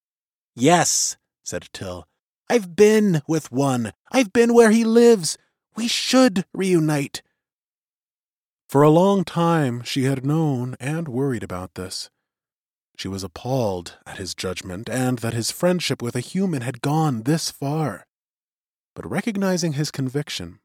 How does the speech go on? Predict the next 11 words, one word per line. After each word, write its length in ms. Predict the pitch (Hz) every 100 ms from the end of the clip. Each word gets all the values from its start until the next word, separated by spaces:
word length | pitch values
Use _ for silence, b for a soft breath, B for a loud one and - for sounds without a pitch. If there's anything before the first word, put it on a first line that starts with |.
| _
and 320 | - 120 170 180
having 280 | 175 160
agonized 540 | 151 202 196 135 110 -
about 280 | 98 92 92
it, 160 | - _ _ _ _ _ _ _
she 160 | - 95
had 160 | 98
made 400 | 107 120 131 131 -
a 60 |
decision. 560 | - 104 - 87 87 101 _ _ _ _ _ _ _ _ _ _ _ _ _ _ _
"I'll 260 | 160 175